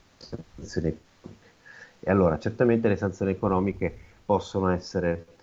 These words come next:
ascritte a una sorta di guerra giuridica, perché in qualche modo sono accordi internazionali che fanno tra loro i paesi. Però gli ucraini stanno andando avanti, eh, facendo delle cose che non abbiamo visto sempre in tutte le guerre. Innanzitutto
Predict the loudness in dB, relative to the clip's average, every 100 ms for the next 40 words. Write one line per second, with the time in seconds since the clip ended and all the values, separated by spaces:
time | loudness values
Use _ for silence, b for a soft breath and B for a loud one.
0 | _ -6 -6 -4 -2 -2 -2 -2 0 0
1 | -2 0 0 -2 -2 -2 -2 -4 -4 -2
2 | 0 2 0 0 2 0 -2 -6 -8 -8
3 | -10 -4 -4 -2 0 0 -2 -4 -4 -4
4 | -2 -2 -2 -4 -4 -4 -4 -6 -4 -2
5 | 0 0 -2 -6 -4 -4 -2 -2 -2 -2
6 | -4 -4 -6 -8 -8 B B B B B
7 | 2 4 6 6 4 4 4 4 4 4
8 | 2 2 -2 -2 -2 -2 0 2 2 2
9 | 2 2 0 -2 -8 -4 0 0 2 0
10 | 2 2 2 2 0 -2 B B _ 2
11 | 4 4 4 2 0 -2 -8 -12 -4 -2
12 | -2 -4 -6 -6 -2 0 2 2 2 -2
13 | -4 -4 -2 -2 2 0 0